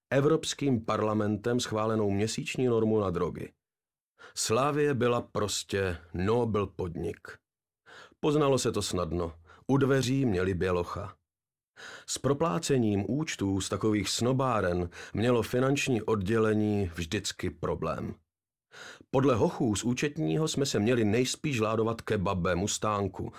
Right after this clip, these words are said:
třeba pět hodin, nebo si hrát na bezdomovce a honit se z potkany po chodníku. Ti by nám žádné účty k proplacení nedali. A bylo jedno, v jak důležité akci jsme zrovna byli my.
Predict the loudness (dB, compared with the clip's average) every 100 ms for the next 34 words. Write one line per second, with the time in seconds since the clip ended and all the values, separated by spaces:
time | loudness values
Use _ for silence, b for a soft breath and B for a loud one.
0 | B B -4 -2 -2 -2 0 2 2 2
1 | 0 2 0 0 -2 -2 0 -2 -2 -2
2 | 0 0 2 0 0 -2 -4 -4 -8 B
3 | B B -2 2 4 4 2 -2 -4 -4
4 | -6 -4 -2 -2 -2 -6 -4 -4 -4 -6
5 | -8 -12 -14 _ _ _ _ _ _ _
6 | -2 4 4 4 2 2 0 2 0 0
7 | 0 0 -2 0 0 0 -2 -4 -4 -2
8 | -4 -2 0 2 2 2 0 0 -2 -6
9 | _ _ _ _ _ _ -20 B B 2
10 | 4 6 4 4 2 0 -4 _ -6 -2
11 | 0 0 2 2 2 0 -2 -2 -4 -4
12 | -4 -2 -2 -2 0 0 0 0 0 0
13 | 0 -2 -6